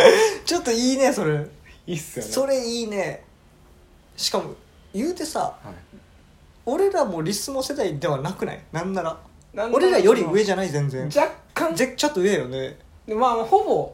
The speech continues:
Speaker 2: ちょい、本当にちょいですよね。
Speaker 1: ちょ-、ちょっとお兄ちゃんぐらいやな。だから、お-、お-、お兄-、
Speaker 2: その、
Speaker 1: 兄ちゃん、姉ちゃん世代じゃない？
Speaker 2: その、携帯をちゃんと常用してるってことですよね。
Speaker 1: そう、そう、そう、そう、そう。だって多分、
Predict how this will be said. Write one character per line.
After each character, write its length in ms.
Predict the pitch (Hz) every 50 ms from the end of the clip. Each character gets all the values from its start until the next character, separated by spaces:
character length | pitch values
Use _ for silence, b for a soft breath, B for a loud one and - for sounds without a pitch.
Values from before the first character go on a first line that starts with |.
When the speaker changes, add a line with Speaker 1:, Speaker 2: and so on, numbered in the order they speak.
| - - -
Speaker 2:
ち 60 | -
ょ 80 | 381
い、 80 | 381 339
本 180 | 339 - 415 440 453 453
当 120 | 453 440 -
に 80 | 453
ち 140 | - - 403
ょ 20 | 320
い 60 | -
で 80 | -
す 100 | 113 - -
よ 80 | 427
ね。 40 | -
Speaker 1:
ち 0 |
ょ-、 60 | - - -
ち 60 | - -
ょ 100 | - -
っ 40 | -
と 0 |
お 80 | 214 226
兄 240 | 247 294 311 302 233
ち 80 | -
ゃ 60 | 277
ん 20 | 240
ぐ 60 | 233
ら 60 | 180
い 20 | 131
や 80 | -
な。 60 | 135
だ 100 | 147 160
か 60 | 151 143
ら、 140 | 131 -
お-、 60 | - 202 - - - - - - _ _ _ _ - - - - - _ _ - - -
お-、 200 | 208 - - 208
お 60 | 226
兄-、 200 | 262 285 294 285
Speaker 2:
そ 100 | 262 202
の、 60 | 196
Speaker 1:
兄 220 | 220 262 302 311
ち 100 | - -
ゃ 60 | 302 294
ん、 80 | 277
姉 160 | 269 269 269
ち 80 | 233 262
ゃ 80 | 254 240
ん 60 | 240
世 80 | 208
代 100 | 170 131
じ 80 | 117 -
ゃ 40 | -
な 40 | -
い？ 100 | - - -
Speaker 2:
そ 140 | - - 220
の、 80 | 196 -
携 220 | 330 339 330 330
帯 140 | 339 320 320
を 80 | 320 311
ち 100 | 311 -
ゃ 80 | 330
ん 100 | 330 330
と 120 | 339 330 262
常 240 | 185 226 262 277 262
用 160 | 262 262 262
し 60 | 247
て 60 | 262
る 40 | 254
っ 20 |
て 80 | 247 -
こ 60 | 240
と 80 | - 113
で 80 | 110
す 80 | - -
よ 60 | 285
ね。 60 | 233
Speaker 1:
そ 100 | 220 220
う、 40 | 196
そ 60 | 190
う、 20 | 170
そ 0 |
う、 40 | 151
そ 100 | 147 135
う、 20 |
そ 60 | 127 - -
う。 20 |
だ 80 | - 254
っ 20 |
て 120 | 240 220 202
多 120 | - 294
分、 400 | 269 240 220 214 202 180 156 147